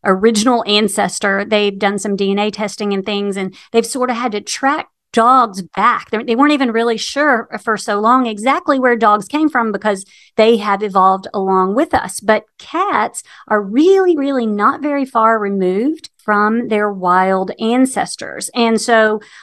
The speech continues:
cats not only lack the ability to digest or synthesize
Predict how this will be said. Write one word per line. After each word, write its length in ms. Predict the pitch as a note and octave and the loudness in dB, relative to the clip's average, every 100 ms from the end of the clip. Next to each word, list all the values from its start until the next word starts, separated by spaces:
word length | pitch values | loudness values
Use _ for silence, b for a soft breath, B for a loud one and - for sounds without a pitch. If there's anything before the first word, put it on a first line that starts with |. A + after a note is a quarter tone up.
| B _ | B _
cats 280 | - C#4 C#4+ | -4 -2 0
not 200 | C#4+ B3+ | 2 2
only 180 | B3+ A#3 | 0 0
lack 320 | G#3+ A3 A#3+ | 0 0 0
the 140 | A#3+ | -4
ability 460 | A3 G#3 A3+ A3 G3+ | -4 -2 -2 -2 -4
to 100 | G3 | -6
digest 920 | F#3+ G#3+ G3 G3 G3 A3+ G#3+ - - | -6 -2 0 -2 -2 -2 -2 -6 -8
or 240 | A3 G3+ F#3+ | -4 -2 -2
synthesize 880 | - D4 D#4 D#4 A3 G3 G3 G3 | -2 0 0 -2 0 2 2 -2